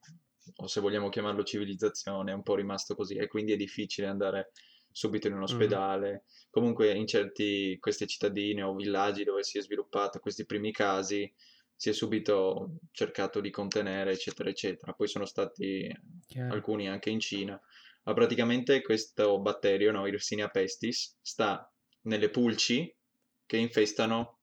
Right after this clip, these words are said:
Speaker 1: roditori, quindi ratti soprattutto, ma anche marmotte, per esempio, no?
Speaker 2: Mhm.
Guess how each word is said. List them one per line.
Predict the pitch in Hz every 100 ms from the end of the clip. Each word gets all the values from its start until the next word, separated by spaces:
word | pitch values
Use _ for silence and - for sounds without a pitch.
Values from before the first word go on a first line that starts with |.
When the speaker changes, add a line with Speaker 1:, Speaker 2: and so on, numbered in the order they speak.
| _ -
Speaker 1:
roditori, | 113 107 104 101 98 95 -
quindi | 101 98 95 92 _ _ -
ratti | 107 101 - 110
soprattutto, | 113 - 104 - - 120
ma | 98
anche | 101 -
marmotte, | 101 98 92 90 - 95
per | - 95
esempio, | 95 98 -
no? | 104 - - - -
Speaker 2:
Mhm. | 139 123 135